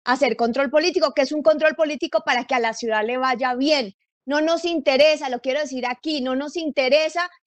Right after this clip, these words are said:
que a la alcaldesa Claudia López falle en la manejo de la pandemia. No nos interesa eso. Nos interesa que le vaya bien, porque si le va bien vamos a evitar muertes y esa es nuestra responsabilidad política en el Consejo de Bogotá.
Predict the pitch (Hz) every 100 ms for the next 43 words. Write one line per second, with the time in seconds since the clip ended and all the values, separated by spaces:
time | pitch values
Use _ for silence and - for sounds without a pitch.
0 | _ - 285 269 277 269 294 294 294 320
1 | 320 302 311 302 302 311 294 - _ 349
2 | 330 330 330 349 - 269 262 262 285 -
3 | - 262 254 285 285 302 285 240 220 233
4 | 214 151 - 269 339 370 - 277 269 262
5 | 247 262 269 - 277 285 - - _ _
6 | _ _ - 294 311 311 302 311 330 349
7 | 330 285 262 247 262 285 320 254 185 _
8 | _ - 277 302 302 285 269 277 330 320
9 | 285 262 294 262 233 233 302 320 330 339
10 | - 262 226 269 285 277 233 311 302 311
11 | 285 294 269 240 208 254 247 247 262 247
12 | 214 214 220 202 220 196 175 -